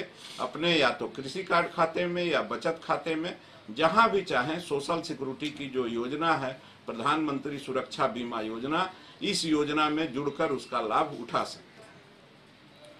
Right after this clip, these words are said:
किसान को इसमें ना कोई पॉलिसी रखने की जरूरत है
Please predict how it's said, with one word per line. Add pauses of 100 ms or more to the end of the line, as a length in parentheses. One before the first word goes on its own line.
(540)
किसान
को
इसमें
ना
कोई (2000)
पॉलिसी
रखने
की
जरूरत
है